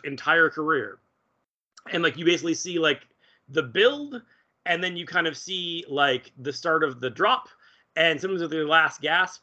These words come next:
like, they make one last great movie, and then, but it, like, then drops off. And there's very rare examples where, like, there's guys who never,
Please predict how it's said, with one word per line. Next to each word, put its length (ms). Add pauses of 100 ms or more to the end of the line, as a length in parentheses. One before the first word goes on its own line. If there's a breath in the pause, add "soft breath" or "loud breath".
like, 140
they 160
make 140
one 460
last 340
great 200
movie, 240
and 80
then, 180
but 120
it, 80
like, 120
then 220 (100)
drops 280
off. 240 (400 soft breath)
And 140
there's 180
very 240
rare 260
examples 600
where, 160
like, 200
there's 240
guys 420
who 140
never, 800